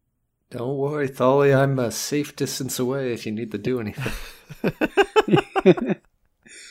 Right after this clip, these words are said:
Speaker 2: Yeah, wait, wait. Okay, so Morty is up top inside a wound.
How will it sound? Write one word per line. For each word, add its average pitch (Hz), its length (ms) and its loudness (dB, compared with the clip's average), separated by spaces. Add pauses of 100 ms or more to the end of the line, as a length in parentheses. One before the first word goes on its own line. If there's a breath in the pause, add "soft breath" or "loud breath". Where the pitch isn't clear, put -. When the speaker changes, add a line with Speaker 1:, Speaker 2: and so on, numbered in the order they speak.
(160 loud breath)
Speaker 2:
Yeah, 131 260 2
wait, 135 240 6
wait. 160 120 4 (420 loud breath)
Okay, 101 300 2
so 104 420 0 (1700)
Morty 127 680 6
is 98 640 2
up 104 200 0 (120)
top 87 440 -2 (100)
inside 87 520 -2
a 78 80 0
wound. 80 540 -2